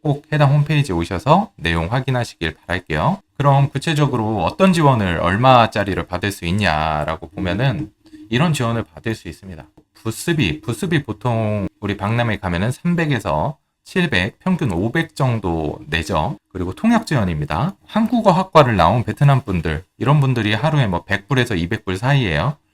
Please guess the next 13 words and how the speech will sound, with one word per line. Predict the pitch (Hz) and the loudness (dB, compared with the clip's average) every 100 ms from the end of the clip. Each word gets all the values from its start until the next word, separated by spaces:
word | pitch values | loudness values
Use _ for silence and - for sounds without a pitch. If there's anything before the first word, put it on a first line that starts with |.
| _ - | _ -2
이런 | 113 123 | 2 2
분들 | 98 85 | 0 -4
다 | 80 82 73 - | -2 -2 -2 -4
지원해드리고 | 104 98 90 120 113 80 - - | -4 -2 0 0 -2 -10 -12 -4
비즈니스 | 135 147 156 147 | -4 0 0 2
미팅, | 139 101 - 76 | 0 -2 -6 -12
바이어 | - 110 151 156 | -4 0 4 4
연결해준다는 | 82 85 95 131 143 135 101 78 73 | 2 -2 0 0 2 0 0 -2 -2
거예요. | 71 73 82 | -4 -4 -4
그리고 | - 80 135 98 - | -8 -4 -2 -2 -2
꼬레뚜 | 190 226 208 | 0 0 0
비에이씨라고 | 143 113 107 107 87 82 | 2 2 2 -2 -4 -2
해가지고 | 82 80 82 151 139 | -2 -4 -2 0 0